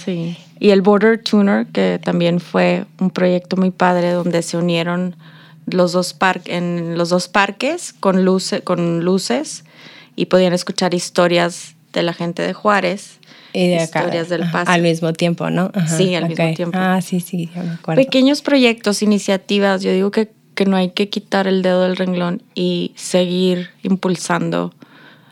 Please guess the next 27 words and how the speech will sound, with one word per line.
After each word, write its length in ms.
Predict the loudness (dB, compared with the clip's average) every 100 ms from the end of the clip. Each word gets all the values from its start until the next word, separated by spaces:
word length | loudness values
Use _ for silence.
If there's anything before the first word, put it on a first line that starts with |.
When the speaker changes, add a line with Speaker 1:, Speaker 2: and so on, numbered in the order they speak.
| _
Speaker 1:
la 160 | 0 4
unión, 380 | 6 6 4 2
seguir 300 | 0 -2 -2
impulsando 600 | -2 -2 -2 -2 0 -2
la 120 | -2
cooperación 1000 | -6 -6 -2 -2 -4 -2 0 2 0 0
entre, 720 | -4 -2 0 0 0 -2 -6 -10 -20 -20 -20 -10
o-, 180 | -6 -6 _
ahora 280 | 0 0 0
sí 180 | -4 -4
que, 840 | 0 2 2 2 0 -2 -2 -6 -12 -20 _ _ -4
pues, 220 | -2 0
los 360 | 2 0 0 0
gobernantes, 800 | 2 2 2 2 2 2 0 -2
o 40 |
sea, 160 | 0 2
viene 260 | 2 2
desde 500 | 2 2 2 2 2
los 180 | 2 0
gobernantes, 920 | 0 0 0 2 2 2 4 2 2 2
Speaker 2:
Sí. 40 |
Speaker 1:
la 100 | -2
gente 380 | -2 -6 -6 -4
que 280 | 0 0 2
maneja 920 | 2 2 0 -2 -4 -2 -2 -4 -10 _ -20 -20 -8 -4
los 180 | -4
comités, 1120 | 0 0 0 -4 -2 0 2 0 0 -2 -10